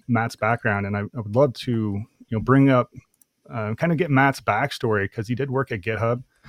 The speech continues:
And a lot of the stuff that we're doing on my team, and this is stuff that I've been doing for years, talking about DevOps, you know, we're,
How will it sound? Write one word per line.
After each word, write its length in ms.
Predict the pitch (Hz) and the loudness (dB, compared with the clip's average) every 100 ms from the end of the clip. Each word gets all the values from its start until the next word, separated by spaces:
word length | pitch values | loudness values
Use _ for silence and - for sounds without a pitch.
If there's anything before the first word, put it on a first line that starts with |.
| - - - | -20 -20 -4
And 100 | 107 | -2
a 60 | |
lot 160 | 110 165 | 2 0
of 60 | 165 | 0
the 80 | |
stuff 240 | 120 143 131 | -2 -2 -2
that 80 | 117 | 0
we're 100 | 117 | 0
doing 180 | 123 | 0
on 80 | 107 | 0
my 160 | 101 127 | 0 -2
team, 600 | - 113 104 107 139 - - | -2 -2 -2 -4 -8 -20 -10
and 240 | 113 101 104 | -8 -4 -6
this 140 | - | -6
is 80 | 127 | -4
stuff 200 | 120 - | -4 -2
that 100 | 110 | -2
I've 100 | 107 | 0
been 120 | 107 | 0
doing 180 | 110 107 | 0 -2
for 100 | 101 | -4
years, 340 | 101 110 101 | -2 -2 -2
talking 300 | - 110 - | 0 0 0
about 180 | 92 87 | -6 -4
DevOps, 540 | 101 101 92 87 - | -4 -2 -4 -8 -10
you 60 | 113 | -6
know, 160 | 101 | -4
we're, 140 | 101 | -4